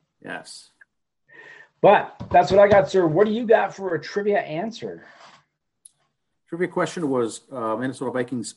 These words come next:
Speaker 1: Kirk Cousins today at a milestone. Surpassed the milestone for touchdown passes for a quarterback. Today he hit number two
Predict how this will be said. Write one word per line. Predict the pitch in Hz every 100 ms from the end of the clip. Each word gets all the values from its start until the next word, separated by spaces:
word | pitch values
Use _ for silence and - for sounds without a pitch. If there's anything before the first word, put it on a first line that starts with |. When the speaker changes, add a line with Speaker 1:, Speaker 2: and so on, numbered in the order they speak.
| _
Speaker 1:
Kirk | - 185 -
Cousins | - 180 180 147 -
today | 120 117
at | 113
a |
milestone. | 110 151 165 - 107 65 - _ _ _ _ _ _ -
Surpassed | 135 131 160 160 -
the |
milestone | 135 156 180 160 160 151
for | - - _ _
touchdown | 180 - - 123 104 95 _ _
passes | 160 165 - - _ -
for | 98
a |
quarterback. | - 110 107 120 -
Today | 139 139
he | 127
hit | 120 123
number | 127 113
two | - 165